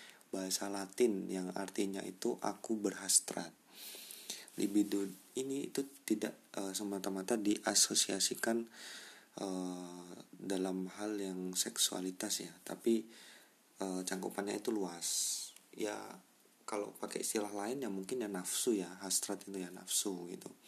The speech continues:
Tapi kalau Sigmund ini membahasakannya pakai istilah libido seperti itu. Nah, kalau kita membahas teorinya Sigmund ini nanti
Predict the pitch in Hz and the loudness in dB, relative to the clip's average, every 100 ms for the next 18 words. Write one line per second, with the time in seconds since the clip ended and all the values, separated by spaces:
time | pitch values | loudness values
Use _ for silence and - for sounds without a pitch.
0 | - - - - - - - 120 110 95 | -16 -14 -14 -16 -18 -16 -2 0 2 2
1 | - - 113 101 98 104 113 101 95 92 | 0 -2 -2 -2 -2 -2 -2 -2 -2 -4
2 | 90 - - - - 101 92 92 95 92 | -6 -14 -18 -18 -6 -2 2 2 0 -2
3 | 95 113 104 95 - - - - 101 - | -4 -4 -4 -6 -8 -6 -8 -4 -6 -2
4 | 95 90 90 95 90 90 - - - - | 0 2 2 0 -4 -6 -14 -12 -12 -10
5 | - - - - _ _ _ _ _ _ | -14 -14 -20 -20 _ _ _ _ _ _
6 | _ - - - - - - - - - | _ -20 -20 -20 -18 -14 -12 -14 -16 -18
7 | - 92 - - - - - - - - | -10 -8 -10 -18 -14 -6 -4 -4 -8 2
8 | 104 101 101 - - - 113 - 104 101 | 4 6 4 0 -6 0 0 2 2 4
9 | 101 95 95 - - 98 95 98 98 92 | 4 2 4 2 2 0 2 2 2 2
10 | 92 92 - - 95 110 113 92 92 95 | 4 2 2 -2 -2 -2 -2 0 0 -2
11 | 92 92 | 0 -2